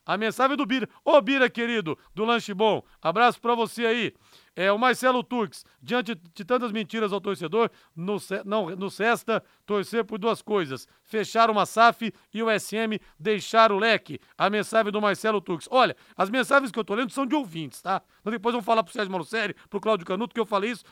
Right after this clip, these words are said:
que eu falei aquilo. Você que tá ouvindo, por favor, saiba discernir. Não sei se você tem ouvido seletivo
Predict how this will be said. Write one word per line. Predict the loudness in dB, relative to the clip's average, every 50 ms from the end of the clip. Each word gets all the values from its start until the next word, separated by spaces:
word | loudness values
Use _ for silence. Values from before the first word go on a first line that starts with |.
| _
que | -4 -4
eu | -2
falei | 0 0 0 0
aquilo. | 0 0 -4 -4 -4
Você | -4 -4 -4 -6 -6
que | -4
tá | -4
ouvindo, | -2 -2 -4 -8
por | -8 -14 _ 0 2
favor, | 2 4 2 0
saiba | 2 6 6 6 6 6 4 -2
discernir. | -4 -4 -4 -4 -4 -4 -8 -10 -12 _ _ _
Não | -14 -8
sei | -6 -4
se |
você | -4 -2
tem | -2 -2
ouvido | -2 -2 -6 -10 -6
seletivo | -6 -4 -4 -4 -6 -4 -4 -4 -4 -4 -6